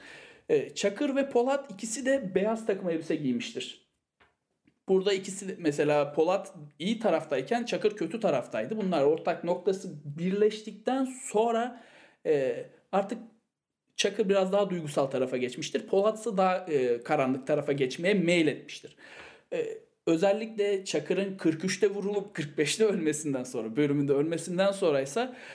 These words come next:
e, karanlık tarafa Polat iyice geçmiştir. Ha, buradaki karanlık taraf şu değildir. E, hani Polat kötü bir insan olmuş manasında değildir. Buradaki karanlık taraf Polat'ın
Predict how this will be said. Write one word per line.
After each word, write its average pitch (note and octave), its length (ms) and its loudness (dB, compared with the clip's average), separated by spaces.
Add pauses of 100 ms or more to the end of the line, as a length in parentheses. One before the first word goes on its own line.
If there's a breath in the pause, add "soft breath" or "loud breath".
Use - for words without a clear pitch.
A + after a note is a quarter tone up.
(140 loud breath)
e, C3+ 360 -2 (140)
karanlık F#3 420 0
tarafa D3+ 380 0
Polat C3 380 -4
iyice D3 240 -2
geçmiştir. A3 720 -2 (140 loud breath)
Ha, D#3 160 0
buradaki A3 280 0
karanlık A3 440 0
taraf A#3 340 0
şu G3+ 120 -2
değildir. F#3+ 380 0 (340 loud breath)
E, C#3 300 2 (160)
hani D3 280 -4
Polat E3 360 0 (560)
kötü F#3+ 300 0
bir F#3+ 60 -4
insan F#3+ 300 0
olmuş G3 360 0
manasında F#3 680 2
değildir. E3 380 -6 (100)
Buradaki A3 520 2
karanlık A3 480 2
taraf A3 360 0
Polat'ın A3 400 0